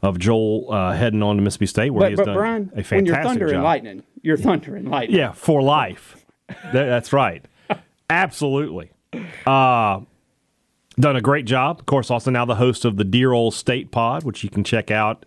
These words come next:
Speaker 1: on every place you can get Thunder and Lightning. You can get
Speaker 2: Absolutely.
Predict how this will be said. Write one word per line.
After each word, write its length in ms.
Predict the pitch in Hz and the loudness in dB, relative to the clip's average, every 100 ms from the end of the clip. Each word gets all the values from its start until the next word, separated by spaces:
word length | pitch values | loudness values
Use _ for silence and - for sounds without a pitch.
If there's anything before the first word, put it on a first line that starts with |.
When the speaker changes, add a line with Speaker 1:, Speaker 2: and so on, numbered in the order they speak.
| - | -4
Speaker 1:
on 220 | 107 98 | -2 0
every 260 | 107 113 | 0 0
place 300 | 101 117 113 | 0 -2 -2
you 80 | 107 | -4
can 160 | 104 110 | -2 -2
get 160 | 117 | 0
Thunder 220 | - 120 117 | 0 0 2
and 80 | |
Lightning. 320 | 113 123 147 117 | 2 0 0 -2
You 80 | |
can 220 | 92 - 277 | -2 -2 -2
get 20 | |
Speaker 2:
Absolutely. 500 | 160 214 247 151 | 0 2 0 -2